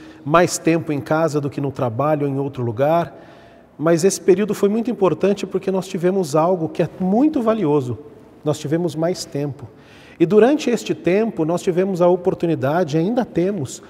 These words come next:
de estudar de modo mais intenso a nossa lição da Escola Sabatina.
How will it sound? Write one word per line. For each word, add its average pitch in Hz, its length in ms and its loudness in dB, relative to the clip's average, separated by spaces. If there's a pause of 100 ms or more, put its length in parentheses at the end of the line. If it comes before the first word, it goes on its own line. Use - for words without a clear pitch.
(340)
de 156 140 0
estudar 208 600 2
de 185 100 -6
modo 202 320 2
mais 220 380 0
intenso 202 520 -2
a 196 40 0
nossa 185 420 0
lição 185 400 -4
da 185 80 -2
Escola 175 400 -2
Sabatina. 165 640 -4